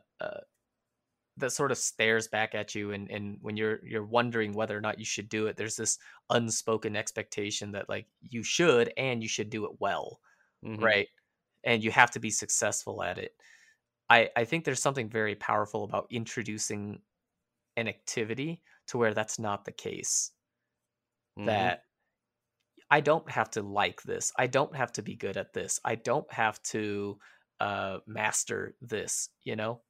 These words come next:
Speaker 1: I'm
Speaker 2: Yeah.
Speaker 1: doing it for a completely separate reason, and that reason kind of brings value to me in one way, shape, or form, and that's, that's it.
Speaker 2: Mm-hmm.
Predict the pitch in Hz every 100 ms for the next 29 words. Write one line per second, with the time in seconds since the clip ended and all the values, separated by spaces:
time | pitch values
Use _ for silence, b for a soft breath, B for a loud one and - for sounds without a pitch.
0 | _ _ _ _ 123 113 143 147 139 -
1 | 131 117 110 104 - 185 - 139 - 135
2 | 131 117 - _ _ _ _ _ - 113
3 | 120 110 120 139 165 _ _ _ _ _
4 | 120 117 120 117 117 123 123 - 127 120
5 | 123 120 123 - 120 123 120 113 117 113
6 | 113 113 120 117 117 117 120 120 113 113
7 | 113 107 113 156 160 151 180 175 175 185
8 | 185 180 - - - 208 - - _ _
9 | _ _ _ 120 135 165